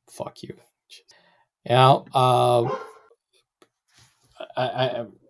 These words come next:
I, I, I will say that every once in a while, I keep, I, I, I have no problem with me directly telling somebody to go fuck themselves in their face or that I hate them. But I will say that I, I, all this thing about,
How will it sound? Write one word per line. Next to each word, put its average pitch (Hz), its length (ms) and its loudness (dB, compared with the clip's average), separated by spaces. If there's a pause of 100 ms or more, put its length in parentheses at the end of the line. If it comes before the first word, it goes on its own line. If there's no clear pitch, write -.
(380)
I, 135 100 -10 (100)
I, 147 140 -2 (120)
I 165 60 -4
will 180 180 2
say 160 300 2
that 135 300 2
every 156 180 2
once 147 200 2
in 147 60 2
a 131 60 2
while, 127 320 4
I 113 60 2
keep, - 240 -10 (100)
I, 135 380 -2
I, 185 300 4
I 175 220 6
have 135 580 4 (1400)
no 160 140 8
problem 147 580 4
with 110 180 -2 (180)
me 143 240 2
directly 127 560 0
telling 117 320 0
somebody 127 340 -2
to 117 80 -4
go 117 180 0
fuck 120 320 -4
themselves 113 440 -4
in 107 80 -8
their 101 140 -4
face 113 360 -4
or 117 80 -6
that - 160 -8
I 95 120 -2
hate 104 280 -8
them. 127 220 -6 (520)
But 190 220 2
I 202 120 6
will 214 280 2
say 143 280 2
that 147 160 0
I, 139 240 -2
I, 160 220 0
all 202 200 0
this 240 260 -2
thing 175 280 2
about, 123 420 4